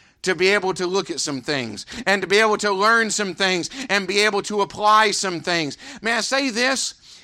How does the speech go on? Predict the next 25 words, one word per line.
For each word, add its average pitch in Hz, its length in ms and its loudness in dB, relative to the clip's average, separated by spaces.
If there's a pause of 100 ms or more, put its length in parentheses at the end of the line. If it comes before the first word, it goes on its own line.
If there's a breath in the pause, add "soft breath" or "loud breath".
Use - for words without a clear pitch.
It 196 160 0
seems 254 360 -2
like 226 240 4
no 202 140 -2
matter 202 320 2
how 220 320 4
well 220 420 4
you 190 280 -6
know 190 280 2
each 170 240 0
other, 139 440 0 (320 loud breath)
my 185 160 2
wife 196 340 2
and 175 140 -2
I, 156 360 4 (220 loud breath)
but 151 180 -4
before 185 360 0
we 185 120 0
got 175 220 0
married, 170 560 0
we 175 220 -4
dated 175 400 0
for 170 120 -6
seven 190 460 -2
years. 190 540 -8